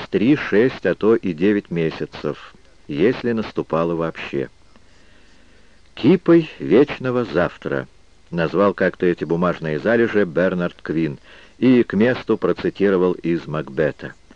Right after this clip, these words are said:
«Мы дни за днями шепчем: завтра, завтра, так тихими шагами жизнь ползёт». Вот почему телекс из полицейского управления флоридского города Клэротер,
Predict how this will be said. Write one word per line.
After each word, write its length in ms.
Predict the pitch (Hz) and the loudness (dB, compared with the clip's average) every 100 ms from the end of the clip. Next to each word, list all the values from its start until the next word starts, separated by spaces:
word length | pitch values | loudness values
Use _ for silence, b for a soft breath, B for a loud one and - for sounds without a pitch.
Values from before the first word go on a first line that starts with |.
| b b | b b
«Мы 180 | 156 165 | -2 -2
дни 420 | 69 82 98 92 | -2 0 2 0
за 140 | 82 82 | 0 -4
днями 460 | 76 73 85 82 | -2 -4 -2 -2
шепчем: 640 | 78 - 78 78 - - 67 | -6 -4 -2 -4 -6 -10 -8
завтра, 560 | 73 87 104 - 82 | -4 -2 -2 -6 -6
завтра, 580 | 78 76 95 - 87 82 - B B B | -2 -2 -4 -6 -4 -4 -6 B B B
так 220 | - 71 | -8 -8
тихими 540 | - 104 131 - 110 107 | -4 0 0 0 -4 -4
шагами 560 | - 80 73 80 80 | -4 -4 0 -2 -2
жизнь 400 | 78 73 73 62 | -6 -4 -6 -8
ползёт». 540 | 67 69 62 65 67 - - - b b b b b b b b b b b b b b b - _ | -8 -8 -6 -8 -8 -12 -20 -20 b b b b b b b b b b b b b b b -20 _
Вот 160 | - 190 | 2 4
почему 320 | 185 175 160 | 4 2 2
телекс 400 | 143 160 170 156 - - - | 4 6 6 4 -4 -12 -6
из 100 | 120 | -4
полицейского 720 | - 113 113 147 139 - 104 | 2 2 4 2 2 2 2
управления 600 | 104 107 110 135 101 80 | 4 2 4 2 2 0
флоридского 640 | - 95 117 - - 80 | 2 2 2 0 -4 -2
города 520 | 78 107 98 87 80 65 - - - b b b | 2 2 2 4 2 2 -10 -20 -20 b b b
Клэротер, 840 | - 90 98 92 92 90 - 80 | -2 4 4 6 6 4 2 -6